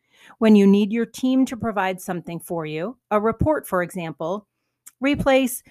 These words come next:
"Can you possibly have that report to me by Friday?" with, "Please have this report to me by Friday." Then follow up to make sure they have everything they need to complete it,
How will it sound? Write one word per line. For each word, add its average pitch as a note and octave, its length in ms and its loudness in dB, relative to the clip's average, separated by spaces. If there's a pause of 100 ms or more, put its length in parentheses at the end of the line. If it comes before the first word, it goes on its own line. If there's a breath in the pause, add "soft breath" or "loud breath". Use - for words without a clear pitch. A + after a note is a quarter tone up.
(140 soft breath)
"Can D#4+ 160 2
you D4+ 120 4
possibly D#4+ 680 -2
have C4 220 -4
that B3 180 0
report G#3+ 460 -4
to A3+ 120 -2
me G#3 200 0
by D#3+ 200 0
Friday?" G3+ 760 0
with, F3+ 580 0 (420)
"Please C4 380 0
have G3+ 280 -2
this F3+ 260 -2
report A#3 460 -2
to A#3+ 140 -2
me G#3 380 -2
by F3 200 -2
Friday." D3+ 680 -6 (880 soft breath)
Then G#3+ 200 2
follow G#3 420 2
up B3 200 -2
to - 100 -8
make C4+ 180 -2
sure E3 380 -6
they F#3+ 180 -4
have F#3+ 260 -2
everything A3 580 0
they G#3 180 0
need F#3+ 560 -2
to A3 100 -8
complete A#3+ 460 -4
it, - 140 -8